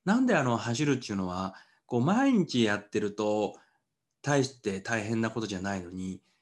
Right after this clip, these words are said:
二日三日サボっちゃうと億劫になっちゃうんですかね。だから、休んでから再開する時ってすごいエネルギーがかかる。なので、毎日ちょっとずつでも続けといた方がいいなと思うんだけど、なかなか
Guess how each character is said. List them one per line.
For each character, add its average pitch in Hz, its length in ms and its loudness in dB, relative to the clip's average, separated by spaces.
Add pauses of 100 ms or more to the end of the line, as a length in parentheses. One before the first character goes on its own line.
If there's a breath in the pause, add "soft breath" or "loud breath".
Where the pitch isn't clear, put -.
(280)
二 - 340 -10
日 208 140 2
三 160 240 4
日 107 140 -4
サ 110 120 -2
ボ 123 100 0
っ 131 120 -4
ち - 100 -6
ゃ 90 40 -6
う 85 80 -14
と - 260 -12
億 - 380 -6
劫 113 40 4
に 98 100 0
な 85 100 -12
っ - 20 -20
ち - 120 -14
ゃ - 20 -20
う 82 40 -20
ん 85 40 -18
で 85 40 -14
す - 60 -12
か - 100 -12
ね。 98 280 -8 (520 soft breath)
だ 160 60 -6
か 151 80 2
ら、 131 280 2 (340 loud breath)
休 151 380 0
ん 247 60 4
で 196 120 4
か 127 80 2
ら 113 80 2
再 220 280 2
開 220 200 0
す 214 100 -2
る 214 80 0
時 185 220 -2
っ - 20 -6
て 117 120 -10
す 202 260 -2
ご 254 180 4
い 190 60 6
エ - 20 6
ネ 160 140 6
ル 156 100 6
ギ 117 140 4
ー - 20 -2
が 98 240 -6
か - 140 -12
か 101 160 -6
る。 98 100 -12 (100)
な 185 120 -2
の 185 140 2
で、 170 280 2 (180 loud breath)
毎 165 280 2
日 120 180 -2
ち 127 80 -4
ょ 131 60 0
っ 127 40 -4
と 156 140 0
ず 156 160 -6
つ - 20 -6
で 120 120 2
も 92 100 -4
続 107 240 -6
け 127 100 2
と 123 120 2
い - 20 2
た 101 140 -4
方 85 100 -14
が 90 140 -12
い 123 160 2
い 101 60 4
な 104 200 0
と - 220 -10
思 135 280 4
う 117 40 4
ん 104 40 2
だ 92 120 -4
け 101 100 -10
ど、 160 320 2 (320 loud breath)
な - 140 -8
か 90 100 -8
な 90 100 -12
か 110 360 -2